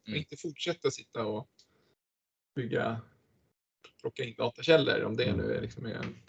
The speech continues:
Speaker 2: tung labor-intensive
Speaker 1: Mm.
Speaker 2: aktivitet. Då vill man ju
Speaker 3: Mm.
Speaker 2: försöka effektivisera den.
Speaker 3: Ja, spännande. Men det är,
Speaker 2: Mm.
Speaker 3: det är intressant just det här, liksom, tekniken är hälften i stort sett, och sen är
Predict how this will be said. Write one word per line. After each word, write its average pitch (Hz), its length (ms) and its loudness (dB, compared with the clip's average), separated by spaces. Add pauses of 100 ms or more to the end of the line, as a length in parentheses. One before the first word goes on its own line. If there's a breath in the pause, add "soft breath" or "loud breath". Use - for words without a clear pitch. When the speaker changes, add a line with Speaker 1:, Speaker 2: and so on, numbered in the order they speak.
Speaker 2:
tung 123 500 4
labor-intensive 143 1000 6 (100)
Speaker 1:
Mm. 90 180 -2 (220)
Speaker 2:
aktivitet. - 580 0 (100)
Då 120 80 -4
vill 131 140 2
man 131 120 -2
ju 101 40 2
Speaker 3:
Mm. 87 120 2
Speaker 2:
försöka 117 160 2
effektivisera - 480 -2
den. - 220 -6 (2500 soft breath)
Speaker 3:
Ja, 139 340 6
spännande. 131 480 6
Men 113 100 6
det 156 140 10
är, 143 140 12
Speaker 2:
Mm. 120 220 -6
Speaker 3:
det 135 80 6
är 156 160 6
intressant 127 480 2
just 117 180 0
det - 80 2
här, 85 340 4 (280)
liksom, 85 180 -10
tekniken 147 600 0
är 101 40 4
hälften 113 460 2
i 85 60 -4
stort 85 240 -8
sett, 82 220 -4
och 90 100 -10
sen 95 180 -2
är 87 40 0